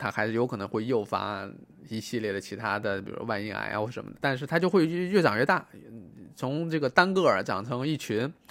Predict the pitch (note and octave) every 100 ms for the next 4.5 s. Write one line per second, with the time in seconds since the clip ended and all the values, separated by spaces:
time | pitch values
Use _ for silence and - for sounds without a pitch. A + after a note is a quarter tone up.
0 | - - - F#3 D#3+ - B2+ D#3+ C#3+ -
1 | D3 C3 D3+ C3 C3 B2 A#2+ E3 - A2+
2 | B2+ B2+ C3+ F#3 C#3+ A2+ B2+ A2+ - -
3 | - - - - - A#2+ D#3 D#3+ D#3 D#3
4 | C3 A#2 A2 G#2 G2+